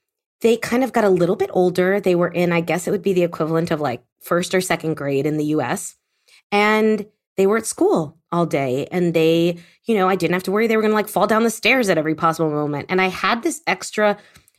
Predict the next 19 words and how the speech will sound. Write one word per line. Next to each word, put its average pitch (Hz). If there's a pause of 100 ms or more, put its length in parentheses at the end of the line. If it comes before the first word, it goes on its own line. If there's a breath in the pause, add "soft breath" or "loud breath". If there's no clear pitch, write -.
(100)
time 240
to 196
think. -
And 196
that 208
was 214
great, 185
but 220
also 190
scary 226
because 185
once 180
I 240
had 247
this 220
time 208
with 247
myself 180
again, 160